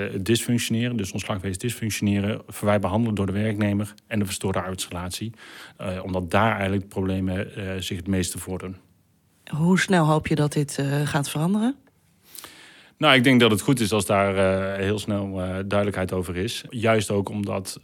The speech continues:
Speaker 1: eh, nou, de regering ook, eh, alles aan is gelegen om, om het vaste contract aantrekkelijker te maken. Eh, dus hoe sneller dit, eh, wordt aangepast, eh, nou, des te sneller zal het ook aantrekkelijker zijn,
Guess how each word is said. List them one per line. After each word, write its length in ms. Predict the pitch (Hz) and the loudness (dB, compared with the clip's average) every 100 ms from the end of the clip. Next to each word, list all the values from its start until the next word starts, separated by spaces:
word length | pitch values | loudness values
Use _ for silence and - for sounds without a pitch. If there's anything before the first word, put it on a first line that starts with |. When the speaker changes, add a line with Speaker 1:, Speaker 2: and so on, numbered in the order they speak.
| _ - | _ -14
Speaker 1:
eh, 60 | 101 98 - 120 - - | -12 -12 -12 -12 -12 -14
nou, 380 | 120 - 113 95 | -10 -6 -6 -8
de 80 | 104 | -6
regering 460 | 101 95 95 98 | -4 -2 -2 -2
ook, 240 | 95 95 - | -4 -6 -6
eh, 100 | 107 95 95 - - - | -8 -8 -10 -12 -10 -6
alles 240 | - 120 110 | 0 4 6
aan 100 | 107 | 6
is 120 | 101 | 4
gelegen 340 | 110 101 95 | 2 2 2
om, 240 | 107 98 101 | 0 -2 -2
om 180 | 110 | 0
het 160 | 101 95 | -2 0
vaste 220 | - - | 0 0
contract 400 | - 98 123 107 | 0 0 -2 -2
aantrekkelijker 520 | 98 87 98 104 92 | -4 -2 -2 -2 -4
te 80 | 92 | -4
maken. 420 | 92 87 87 117 - - - - | -4 -6 -8 -10 -12 -20 -20 -20
Eh, 160 | - 98 95 | -10 -6 -4
dus 140 | 95 | -2
hoe 100 | 101 | 0
sneller 340 | 104 127 113 95 | 4 6 6 6
dit, 260 | 110 104 120 - - | 4 4 -2 -10 -8
eh, 180 | 101 | -6
wordt 220 | 101 101 104 | -2 -2 0
aangepast, 680 | 110 98 101 104 - - - | 0 0 0 0 0 -6 -10
eh, 80 | 104 | -8
nou, 360 | 104 101 95 | -4 -4 -4
des 200 | 85 92 | -4 -4
te 60 | - | -4
sneller 260 | - 104 95 | -6 -4 -4
zal 140 | 98 | -6
het 100 | 92 | -6
ook 120 | 98 | -4
aantrekkelijker 480 | 98 92 101 - 95 | -4 -4 -6 -8 -6
zijn, 280 | 92 90 | -4 -4